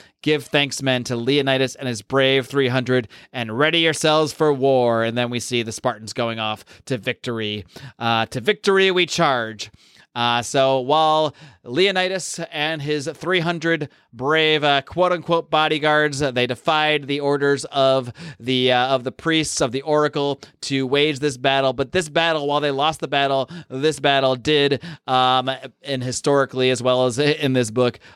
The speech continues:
uh, pave the way for the Greeks to fend off the Persians and ultimately win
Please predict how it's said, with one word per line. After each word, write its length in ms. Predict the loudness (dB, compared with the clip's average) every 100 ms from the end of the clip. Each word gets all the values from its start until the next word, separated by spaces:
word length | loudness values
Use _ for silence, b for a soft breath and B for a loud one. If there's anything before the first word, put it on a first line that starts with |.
| B
uh, 180 | -2 0
pave 320 | 0 0 0
the 80 | 0
way 160 | 0
for 80 | -2
the 80 | -6
Greeks 320 | 0 0 0
to 360 | -2 0 0 0
fend 260 | -2 0
off 220 | 0 -2 -4
the 60 |
Persians 440 | -8 -6 -4 -6 -4
and 220 | -4 -2
ultimately 500 | -4 -4 -4 -2 -2
win 340 | -2 -2 -2